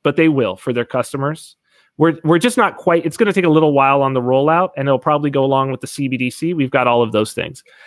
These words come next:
But the most important point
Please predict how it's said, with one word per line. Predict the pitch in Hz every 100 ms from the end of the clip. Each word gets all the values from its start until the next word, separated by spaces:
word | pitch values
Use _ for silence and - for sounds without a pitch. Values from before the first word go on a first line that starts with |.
| - -
But | 156 151
the | 143
most | 127 127 127 135 165 220 214 208
important | 185 - 185 175 147 139 143 _ _ _ _ _ _ _ _ _ _ _
point | - 165 101 _ - -